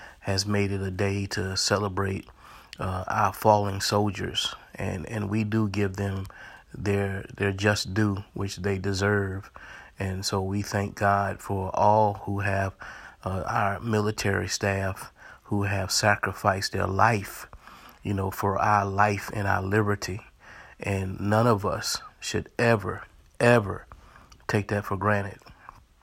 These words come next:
There are many families who have lost a loved one, uh, because they left, you know, our shores and went someone to foreign shores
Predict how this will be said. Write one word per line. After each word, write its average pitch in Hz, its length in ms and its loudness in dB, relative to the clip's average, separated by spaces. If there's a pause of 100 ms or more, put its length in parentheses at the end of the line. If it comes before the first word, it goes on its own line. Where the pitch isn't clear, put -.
(540)
There 120 80 6
are 104 40 4
many 110 220 2
families 110 720 2 (540)
who 107 140 2
have 104 180 2
lost 110 320 2
a 104 40 0
loved 107 280 4
one, 98 320 -6 (760)
uh, 101 200 -4
because 101 380 -4
they 101 140 0
left, 107 580 2 (580)
you 101 60 -6
know, 95 320 -6 (200)
our 104 260 6
shores 98 680 -4 (460)
and 95 200 -4
went 107 180 -2
someone 107 460 0
to - 120 -2
foreign 113 460 6
shores 95 640 -6